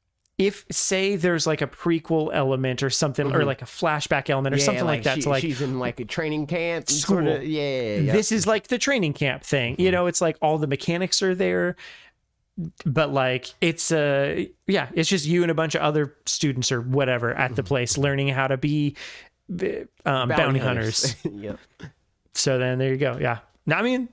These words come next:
Speaker 1: that would be great. It'd be fun.
Speaker 2: I'd be down. I would play that.
Speaker 1: Yep. I don't know. Any other ideas?
Speaker 2: Nope.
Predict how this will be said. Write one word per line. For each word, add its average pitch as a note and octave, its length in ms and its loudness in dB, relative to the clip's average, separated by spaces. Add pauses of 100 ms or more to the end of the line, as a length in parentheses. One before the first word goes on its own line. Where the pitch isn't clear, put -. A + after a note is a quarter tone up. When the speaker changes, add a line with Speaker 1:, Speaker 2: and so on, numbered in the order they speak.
Speaker 1:
that C3+ 160 2
would F#3 80 0
be C#4 80 0
great. F#3+ 400 -2
It'd C#3+ 80 -6
be G#3+ 80 -2
fun. D3 240 -2
Speaker 2:
I'd E2 140 -10
be G#2 60 -14
down. E2+ 240 -10
I F2 100 -8
would F#2 140 -10
play F#2 180 -12
that. F2 200 -12 (840)
Speaker 1:
Yep. A#2+ 220 -6 (760)
I E3 80 0
don't A#3+ 100 0
know. F#3+ 160 0
Any D3 180 2
other D#3 160 2
ideas? F#3+ 420 -4 (720)
Speaker 2:
Nope. - 300 -4